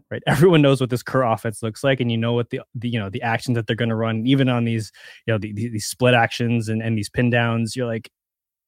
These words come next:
you just hope that they free up, you know, Klay gets free or Steph gets free. When they were running these, these pick and rolls with G P, it was wild just how con-, like, consecutive baskets,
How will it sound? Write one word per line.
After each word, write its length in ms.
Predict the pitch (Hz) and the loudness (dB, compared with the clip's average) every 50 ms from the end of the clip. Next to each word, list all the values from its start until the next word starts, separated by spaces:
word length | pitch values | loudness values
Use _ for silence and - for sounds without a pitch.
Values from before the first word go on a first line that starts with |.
| _ _ _ _ _ _ _ _ _ | _ _ _ _ _ _ _ _ _
you 180 | 165 139 135 127 | -4 -2 2 2
just 160 | 123 123 - | 2 0 0
hope 260 | - - 127 131 - | 2 4 4 6 6
that 100 | 147 127 | 4 6
they 100 | 151 143 | 6 4
free 300 | - - - 151 151 156 | 4 4 4 6 8 8
up, 160 | 156 170 - _ | 6 6 4 _
you 80 | - 131 | -2 0
know, 100 | 120 107 | 0 -2
Klay 220 | - - 120 120 | 0 0 0 2
gets 200 | 123 123 - - | 2 0 -2 -2
free 240 | - 131 120 120 117 | -4 -2 0 0 0
or 80 | 113 | 0
Steph 240 | 107 - - 117 113 | 0 0 -2 -2 0
gets 180 | - 120 113 - | -2 -4 -4 -4
free. 260 | - - 127 123 123 - - - - - - _ _ _ _ _ _ _ _ _ _ _ _ _ _ | -6 -4 -4 -4 -4 -6 -10 -18 -20 -20 -20 _ _ _ _ _ _ _ _ _ _ _ _ _ _
When 140 | 120 131 | 2 4
they 120 | 131 160 247 | 6 8 8
were 80 | 196 | 8
running 320 | 196 143 151 165 180 143 139 | 8 8 8 8 8 8 6
these, 340 | 127 120 117 - - - - _ | 4 2 0 -4 -8 -14 -6 _
these 160 | 123 117 - | -4 -4 0
pick 200 | - - 143 - | 2 2 4 4
and 120 | 135 120 | 4 2
rolls 240 | 120 123 131 135 123 | 4 4 4 4 2
with 160 | 110 107 95 | 0 -4 -6
G 200 | _ - 117 135 | _ 0 2 2
P, 380 | 127 - - 110 117 139 175 - - _ _ _ _ _ _ _ _ | 2 0 -2 -2 0 0 -2 -2 -8 _ _ _ _ _ _ _ _
it 80 | - 202 | 4 6
was 240 | 262 262 226 123 113 | 6 8 4 4 2
wild 720 | 113 110 113 131 139 139 143 139 127 113 107 101 101 - - _ _ _ _ | -4 0 4 6 6 8 8 8 6 4 2 -2 -8 -14 -20 _ _ _ _
just 160 | 139 135 - | -4 -4 0
how 300 | - 165 156 139 139 - _ _ _ _ | 4 4 4 4 2 -2 _ _ _ _
con-, 180 | - - 160 185 | -4 -4 -2 0
like, 160 | 156 131 - | -2 -2 0
consecutive 840 | - 156 147 - - - 190 170 - - 180 170 151 147 127 104 98 | 2 2 2 2 4 4 4 4 4 4 4 4 6 4 2 2 0
baskets, 720 | 131 117 120 113 - - 117 - - _ - - - - | -2 -2 -2 -2 -4 -8 -12 -14 -14 _ -14 -16 -16 -18